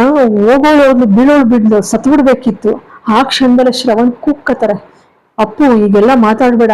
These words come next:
ನೋಡು, ಒಬ್ಬ ಮನುಷ್ಯನ್ ಸಾವು ಬಯಸೋದು ಮಹಾಪರಾಧ, ಗೊತ್ತಾಯ್ತಾ? ನಮ್ಗೆ ಏನೇ ದ್ವೇಷ ಇರ್ಲಿ, ಅದೆಲ್ಲ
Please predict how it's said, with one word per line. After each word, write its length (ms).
ನೋಡು, 280
ಒಬ್ಬ 160
ಮನುಷ್ಯನ್ 580
ಸಾವು 340
ಬಯಸೋದು 640
ಮಹಾಪರಾಧ, 720
ಗೊತ್ತಾಯ್ತಾ? 440
ನಮ್ಗೆ 520
ಏನೇ 180
ದ್ವೇಷ 380
ಇರ್ಲಿ, 360
ಅದೆಲ್ಲ 380